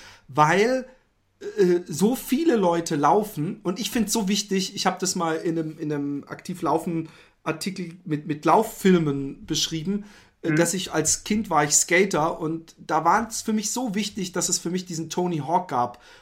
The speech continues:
Speaker 1: und,
Speaker 2: Ja.
Speaker 1: und andere, auf die ich aufschauen konnte. Und ich find's so komisch, dass wenn du in Deutschland, geh mal in Berlin am Marathon, äh, an der Seite hin und frag mal so, hey,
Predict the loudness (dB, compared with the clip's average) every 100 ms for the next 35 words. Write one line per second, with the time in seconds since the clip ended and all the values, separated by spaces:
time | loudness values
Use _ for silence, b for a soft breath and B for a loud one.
0 | B -2 -2 2 0 2 2 2 2 2
1 | 0 B B 0 0 -6 -6 -4 2 2
2 | 2 0 -2 -2 -4 -2 -4 -4 -6 -8
3 | -4 -4 -2 -2 2 4 4 4 0 B
4 | B 0 2 4 2 2 2 2 0 -2
5 | 0 0 -2 -8 b -6 -2 2 2 0
6 | -2 -4 -4 0 4 4 4 0 -2 -2
7 | 2 4 4 2 2 2 2 0 -6 -6
8 | -4 -4 -2 -2 0 4 6 4 4 2
9 | 4 2 0 -4 -6 2 2 4 0 0
10 | 2 6 6 4